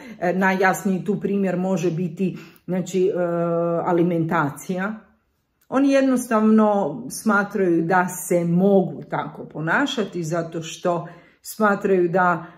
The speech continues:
jednostavno imaju pravo na to i na taj način oni kontroliraju i manipuliraju. I to je zapravo, em, istinsko zločinjenje.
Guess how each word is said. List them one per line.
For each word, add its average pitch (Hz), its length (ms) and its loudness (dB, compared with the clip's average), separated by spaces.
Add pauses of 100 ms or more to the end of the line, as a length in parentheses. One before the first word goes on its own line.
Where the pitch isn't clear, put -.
(140)
jednostavno 175 720 -2
imaju 285 380 0
pravo 285 300 2
na 226 220 -2
to 220 280 0
i 208 40 -2
na 196 220 0
taj 220 200 4
način 202 440 -2
oni 185 400 -2
kontroliraju 190 1000 2
i 196 400 -2 (120)
manipuliraju. 160 1120 -4
I 175 240 -4
to 254 120 2
je 226 120 4
zapravo, 208 840 2 (300)
em, 175 460 -2 (800)
istinsko 240 580 2
zločinjenje. 185 840 -4